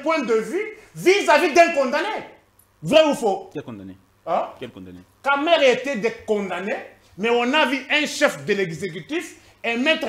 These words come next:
Speaker 1: un point
Speaker 2: Non.
Speaker 1: de vue. Ah, s'il te plaît.
Speaker 2: Allez-y, allez-y.
Speaker 1: Non.
Speaker 2: Allez-y, allez-y.
Speaker 1: Si vous avez déjà oublié,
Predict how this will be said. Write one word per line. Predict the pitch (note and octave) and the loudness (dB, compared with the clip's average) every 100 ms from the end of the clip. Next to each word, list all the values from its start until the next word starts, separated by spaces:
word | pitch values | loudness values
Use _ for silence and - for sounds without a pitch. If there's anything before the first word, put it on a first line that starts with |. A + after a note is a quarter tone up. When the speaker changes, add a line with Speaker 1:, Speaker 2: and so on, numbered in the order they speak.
| - | -2
Speaker 1:
un | - D#4 - A#3 | 0 0 -2 -2
point | D4 B3+ | 0 2
Speaker 2:
Non. | |
Speaker 1:
de | A3 | 2
vue. | G#3 - - | 0 -4 -18
Ah, | A2+ | -20
s'il | - | -20
te | - | -20
plaît. | D3 | -8
Speaker 2:
Allez-y, | D3 E3 C3 | -4 -2 -4
allez-y. | A2+ F2+ - - | -6 -10 -18 -12
Speaker 1:
Non. | A#3+ C4 A2+ A2+ | -10 -10 -10 -6
Speaker 2:
Allez-y, | D#3 G#3 F3 D3 | -2 0 0 -4
allez-y. | A#2 D#3+ | -2 -2
Speaker 1:
Si | |
vous | D4+ C4 | -2 0
avez | G#3+ | -2
déjà | G3 F#3 | 0 -2
oublié, | C#3+ C#3 A#2 | -4 -10 -14